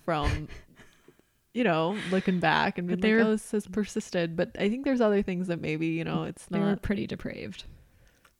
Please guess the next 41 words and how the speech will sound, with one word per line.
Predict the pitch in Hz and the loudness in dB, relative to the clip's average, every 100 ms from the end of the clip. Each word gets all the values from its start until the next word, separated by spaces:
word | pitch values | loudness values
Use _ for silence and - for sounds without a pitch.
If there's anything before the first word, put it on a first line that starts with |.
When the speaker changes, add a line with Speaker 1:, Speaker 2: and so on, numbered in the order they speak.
| _ - | _ -10
Speaker 1:
Hmm. | 392 294 | -6 -6
Speaker 2:
So | - - | -8 -4
Speaker 1:
Thanks | - 269 247 | 0 2 4
Speaker 2:
that's | 311 | 6
Speaker 1:
for | 302 | 8
Speaker 2:
Nero. | 214 196 | 6 6
Speaker 1:
sharing. | 196 | 4
Speaker 2:
You're | 269 | 4
Speaker 1:
That | 302 | 4
was | 311 - | 4 4
Speaker 2:
welcome. | 226 196 | 6 8
Speaker 1:
definitely, | 226 254 277 | 8 8 4
you | 262 247 | 4 6
were | 254 | 8
right. | 220 226 - | 8 8 8
I | 180 | 6
enjoyed, | 196 196 190 190 190 180 - - _ _ - | 6 4 4 4 4 2 -6 -20 _ _ -4
I | 190 | 0
enjoyed | 196 202 185 185 | 2 2 2 2
hearing | 190 180 175 170 | 2 0 0 0
about | 196 - 147 | 0 0 0
it. | 147 - _ | 0 -2 _
Speaker 2:
Quite | 233 226 | -18 -18
the | 214 | -18
ride. | 190 180 - 202 - - - | -18 -18 -18 -20 -20 -20 -20
Speaker 1:
Quite | - 214 208 208 | 0 4 6 4
the | 185 | 0
ride. | 156 92 76 82 104 202 202 _ _ - | 0 0 0 0 -2 -4 -8 _ _ -8
Quite | 190 185 | -4 -4
the | 185 | -2
ride | 180 170 | -2 -2
is | 170 202 - - - | -4 -6 -10 -12 -8
Speaker 2:
I'm | 190 | -4
ready | 208 | 0
Speaker 1:
right. | 226 196 190 165 | 0 -2 -4 -10
Speaker 2:
to | |
sit | - 220 196 | -10 -10 -8
back | 202 208 202 | -8 -8 -8
and | 190 170 | -8 -8
hear | 196 185 | -10 -12
yours. | 180 214 226 - 185 | -8 -8 -8 -12 -16